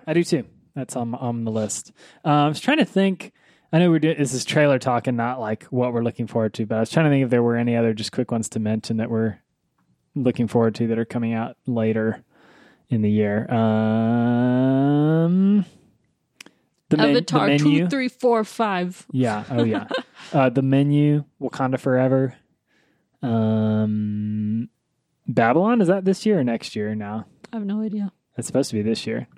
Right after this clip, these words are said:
Speaker 1: I'm, I'm not as excited about that as I used to be
Speaker 2: No.
Speaker 1: about Damien Chazelle.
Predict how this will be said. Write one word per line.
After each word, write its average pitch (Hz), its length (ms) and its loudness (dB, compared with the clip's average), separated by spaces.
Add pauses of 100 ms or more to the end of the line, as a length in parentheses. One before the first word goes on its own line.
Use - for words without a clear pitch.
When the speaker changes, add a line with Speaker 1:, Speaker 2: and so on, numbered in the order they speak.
Speaker 1:
I'm, 185 440 0 (100)
I'm 160 160 2
not 139 200 2
as 117 180 -2
excited 110 300 -6
about 101 180 -6
that 104 180 -6
as 101 120 -6
I 101 220 -8 (400)
used 107 260 -4
to 110 60 -4
be 104 100 -2
Speaker 2:
No. 104 80 -4
Speaker 1:
about 113 360 -10 (160)
Damien 104 280 -4
Chazelle. 110 420 -6